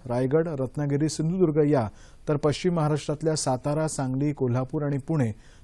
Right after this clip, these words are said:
तसंच सोलापूर आणि नाशिक इथल्या जिल्हा परिषदा आणि त्याअंतर्गत येणाऱ्या पंचायत समित्यांचा समावेश आहे. अमरावतीसह गडचिरोली जिल्ह्यातल्या चार पंचायत समित्यांचाही त्यात समावेश आहे.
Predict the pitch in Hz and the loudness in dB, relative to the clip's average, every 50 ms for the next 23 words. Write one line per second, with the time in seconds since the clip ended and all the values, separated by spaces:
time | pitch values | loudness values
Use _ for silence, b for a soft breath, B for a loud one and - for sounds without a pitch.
0 | b - 156 143 - 180 170 - - 151 151 160 170 160 180 185 175 180 175 165 | b -2 0 0 2 0 0 2 2 2 4 4 4 4 4 4 4 4 2 2
1 | 139 131 123 131 131 - - 127 101 - b b b b b 151 147 - - 165 | 2 2 0 0 0 0 0 -2 -2 -4 b b b b b -2 -2 2 2 4
2 | 170 160 139 143 135 135 139 139 131 135 127 123 - 156 151 160 170 165 160 151 | 4 4 4 2 2 4 2 2 0 0 -2 -2 -2 -2 0 0 0 0 0 0
3 | 139 151 143 143 143 139 135 143 139 135 143 135 - 139 139 143 151 147 - 120 | 0 0 0 2 0 0 -2 -2 -2 -2 -2 0 0 0 0 0 0 0 -2 -2
4 | 117 b b b b b - - 135 135 135 127 170 175 180 180 - 135 120 120 | -4 b b b b b -6 -2 0 0 0 2 2 2 0 0 0 -2 -2 -2
5 | 113 - 113 107 107 - 151 143 - 120 104 101 95 98 95 - - 78 - 95 | -2 -2 -4 -4 -4 -4 -4 -4 -4 -4 -4 -4 -6 -6 -8 -8 -8 -10 -10 -10
6 | - - b b b b b b b b b b 143 147 156 175 202 202 202 190 | -12 -16 b b b b b b b b b b 0 4 6 8 8 8 8 6
7 | 208 190 - 196 165 170 190 196 170 156 151 143 135 - 175 175 180 185 180 165 | 4 4 4 4 4 6 4 6 6 4 4 4 4 2 2 4 4 4 4 4
8 | 160 147 156 151 147 156 165 165 156 - 151 147 156 156 - 156 139 135 - 143 | 2 2 2 0 2 0 0 0 0 0 0 0 0 0 -2 -2 -2 0 -2 -2
9 | 143 135 - 135 127 131 120 - 123 123 - 127 131 151 139 - 117 104 - - | -2 -2 -2 -2 -2 -2 -2 -4 -4 -4 -4 -4 -4 -4 -2 -4 -4 -4 -4 -4
10 | 107 104 101 95 92 - - 95 - | -4 -4 -6 -6 -8 -8 -8 -10 -10